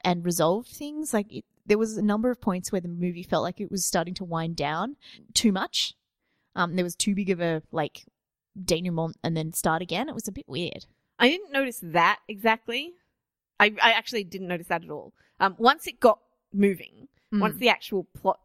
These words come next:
Speaker 2: part got moving, I didn't ever feel that. The bit where the, the car, where they were on the side of the road where they decided to
Speaker 1: Yeah.
Speaker 2: do all of the, like,
Speaker 1: I think that's the point about
Speaker 2: angst
Speaker 1: at which
Speaker 2: fallout.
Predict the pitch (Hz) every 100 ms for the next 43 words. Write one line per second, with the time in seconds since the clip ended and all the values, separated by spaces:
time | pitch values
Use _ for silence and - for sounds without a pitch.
0 | _ 247 175 - 175 - 175 147 - -
1 | 226 _ _ _ - 190 196 185 160 -
2 | 170 160 - 135 156 - - - 220 202
3 | - 277 285 294 233 220 - _ 202 -
4 | - - 240 220 214 202 185 180 - _
5 | _ _ _ _ _ _ 202 196 185 185
6 | - 185 180 185 175 180 170 170 165 165
7 | 170 170 185 165 170 170 190 180 160 165
8 | 175 165 156 - 170 156 - - - 202
9 | 254 220 165 - - 180 170 143 - 147
10 | 180 175 - - - 220 165 139 - 202